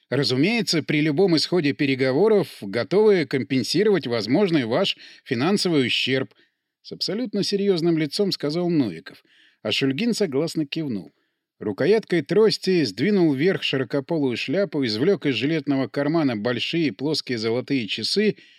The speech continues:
щелкнул крышкой. «Время обеденное. Если вы знаете поблизости по-настоящему хороший ресторан, то проводите нас. За бокалом чего-нибудь холодного и игристого говорить будет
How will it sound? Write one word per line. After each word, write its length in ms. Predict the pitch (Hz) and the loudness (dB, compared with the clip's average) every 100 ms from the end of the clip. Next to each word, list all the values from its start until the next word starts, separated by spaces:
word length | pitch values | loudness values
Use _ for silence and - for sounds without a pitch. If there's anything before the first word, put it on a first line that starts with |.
| _ - | _ -6
щелкнул 600 | - 160 185 165 170 143 | -2 0 -2 0 0 0
крышкой. 540 | 120 95 - - - _ _ _ _ _ _ | -4 -4 -6 -12 -20 _ _ _ _ _ _
«Время 480 | 117 143 226 240 233 | -2 2 2 2 0
обеденное. 720 | 208 233 226 185 151 120 95 - | 2 2 2 2 2 2 -4 -8
Если 320 | 117 202 208 | 0 0 4
вы 120 | 208 208 | 4 4
знаете 360 | 247 233 180 | 2 0 -2
поблизости 580 | 131 175 196 214 170 - | -2 0 0 0 0 -2
по-настоящему 960 | 131 175 175 - 202 233 202 - 135 131 | -2 0 0 2 2 2 2 2 0 0
хороший 420 | 165 196 143 143 | 0 0 0 -2
ресторан, 520 | 139 - 208 247 202 - - _ | -2 -2 0 0 -2 -6 -20 _
то 120 | 262 | -2
проводите 640 | 269 277 277 247 254 226 226 | 0 2 2 2 0 2 0
нас. 280 | 226 175 - _ _ | 0 -2 -8 _ _
За 160 | 101 139 | -4 0
бокалом 540 | 190 - 254 233 202 | 0 2 2 4 2
чего-нибудь 520 | - 180 220 190 180 | 0 2 4 4 0
холодного 580 | - 185 226 202 175 170 | 0 2 2 2 2 2
и 80 | 165 | 2
игристого 500 | 151 247 214 185 160 | 0 0 0 0 0
говорить 420 | 139 147 208 214 | 2 2 0 0
будет 360 | 185 190 180 | -2 0 -2